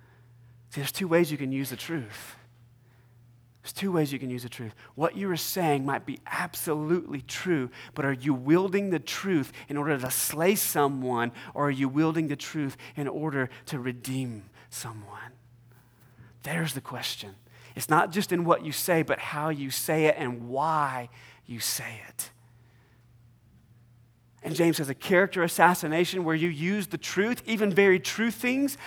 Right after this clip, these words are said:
to slay other people, he says is absolutely out of step with true faith. So how do you know if you're hunting people or healing people? Let me give you several diagnostic t-,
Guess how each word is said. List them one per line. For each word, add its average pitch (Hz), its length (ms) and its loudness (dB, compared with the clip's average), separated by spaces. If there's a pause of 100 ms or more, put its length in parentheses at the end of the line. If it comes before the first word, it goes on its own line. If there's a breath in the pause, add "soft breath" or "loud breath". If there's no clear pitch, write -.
(140 loud breath)
to 190 160 2
slay 196 500 8
other 247 260 8
people, 277 480 0 (200 loud breath)
he 220 80 -2
says 202 180 2
is 165 200 -2
absolutely 190 680 2
out 160 140 4
of 156 80 -4
step - 420 -4 (380 loud breath)
with 147 160 -6
true 143 240 -4
faith. 127 360 -4
So - 80 -6
how 185 220 2
do 202 60 0
you 190 160 0
know 170 220 4
if 139 100 -4
you're 139 100 -4
hunting 156 300 0
people 156 320 -6
or 123 60 -4
healing 127 320 -8
people? - 360 -16 (760 soft breath)
Let - 60 -8
me 165 60 -2
give 165 160 4
you 165 60 4
several 151 320 4
diagnostic 143 760 6
t-, - 160 -6